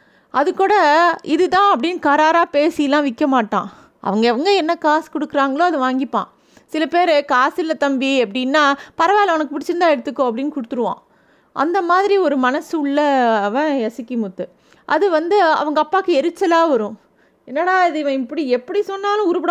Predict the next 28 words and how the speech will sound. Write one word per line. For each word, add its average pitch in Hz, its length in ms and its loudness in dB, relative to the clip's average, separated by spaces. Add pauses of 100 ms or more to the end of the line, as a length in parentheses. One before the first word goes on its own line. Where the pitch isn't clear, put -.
(120)
மாட்டேங்கிறானே" 247 720 -4 (360)
அப்படின்னு 302 760 -2
எல்லா, 262 360 0
அவருக்கு 247 380 -4
தோணும். 285 300 -2 (400)
ஆனா, 359 500 0 (160)
ஊர்ல 415 360 2
இருக்கிறவங்க 302 320 -2
எல்லாருக்கும் 330 580 0
எசக்கி 330 400 -2
முத்து 302 280 -4
மேல 294 380 0
ஒரு 240 200 2
பெரிய 320 380 -4
சந்தோஷம். 285 600 -2
அவன் 240 120 -2
வந்தாலே 330 560 0
நல்லா 302 340 0
ஜாலியா 277 460 2
இருக்கும், 254 460 -2 (480)
அவன் 254 220 -2
கூட 330 260 0
இருந்தா 285 800 2
நல்லா 294 360 2
இருக்குங்கிறது 269 640 0
எல்லாருக்கும் 320 460 -2
எண்ணமா 240 320 -2
இருக்கும். 214 300 -6